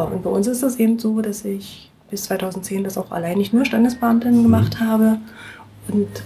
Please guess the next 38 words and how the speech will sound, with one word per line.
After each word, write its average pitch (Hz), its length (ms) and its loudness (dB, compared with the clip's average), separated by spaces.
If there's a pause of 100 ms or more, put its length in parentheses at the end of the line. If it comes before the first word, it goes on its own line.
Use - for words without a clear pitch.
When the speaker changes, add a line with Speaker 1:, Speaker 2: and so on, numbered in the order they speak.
(160)
Speaker 1:
aber 180 400 0
seit 175 180 0
zweitausendzehn 180 640 -4
auch 175 120 -8
eine - 80 -14 (160)
Kollegin 226 480 4
habe, 196 360 -2
wo 185 120 -12
wir 185 140 -10
uns 180 160 -8
das 180 240 -8
wirklich 185 320 -10
ganz 190 320 -4
gut 190 180 -8
aufteilen, 214 680 2
dass 196 180 -6
man 185 140 -6 (360)
wirklich 196 520 -12
das - 100 -10
ganze 208 280 0
Jahr 190 260 0
aus 196 180 -2
im 185 160 -4
Wechsel 202 320 2
ist. 214 300 2 (920)
Und 190 280 -4
das 180 140 -4
ist 190 160 -2
dann 190 140 0
aber 180 160 0
aufgestockt 185 480 -4
worden 175 280 -2
mit 175 140 -6
dem 180 100 -2
Bereich 165 320 -4
Friedhofswesen. - 960 -2
Speaker 2:
Ah, 107 380 4 (100)
ja. 101 100 4